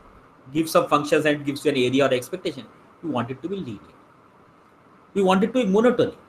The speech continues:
that if some function is larger than another function, then the expectation or area under the curve will also be larger, right? Because if you have a graph and the other graph, so you have a graph of G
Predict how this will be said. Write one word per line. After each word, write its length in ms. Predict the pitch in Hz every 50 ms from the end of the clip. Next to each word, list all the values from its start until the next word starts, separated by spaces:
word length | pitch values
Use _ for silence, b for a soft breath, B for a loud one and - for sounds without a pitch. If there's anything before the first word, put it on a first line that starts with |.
| - - _ - - _
that 100 | - 127
if 100 | 156 156
some 240 | - - 165 165 165
function 280 | 165 185 175 - 185 185
is 100 | 175 147
larger 340 | 139 113 113 131 147 180 190
than 140 | 180 175
another 260 | 175 156 151 156 180 175
function, 460 | 180 - 196 185 - - 127 - - - - - - - - - - -
then 120 | 143 147
the 140 | 151 160 101
expectation 640 | 104 208 - - 175 - - - 165 156 - 175 170
or 80 | 165 -
area 340 | - 120 143 139 156 165
under 160 | 165 156 156 156
the 120 | 156 156
curve 340 | 156 - 143 139 143 151 -
will 140 | 180 190 196
also 240 | 208 208 208 208
be 100 | 180 160
larger, 320 | 131 117 90 82 - - - - 143
right? 120 | 165 262 320 - - - - - _ _
Because 180 | - 147 151 151
if 60 | 147
you 120 | 165 156
have 80 | 151 151
a 40 | 147
graph 540 | - 139 139 139 139 131 131 131 127 - - - -
and 160 | 135 131 127
the 100 | 131 107
other 220 | 127 131 147 151
graph, 280 | 147 127 127 113 - -
so 120 | - 131
you 100 | 127 127
have 160 | 127 131 131
a 20 | 127
graph 380 | - 120 120 117 120 131 127
of 240 | - 139 135 131 120
G 300 | - - 151 143 120 -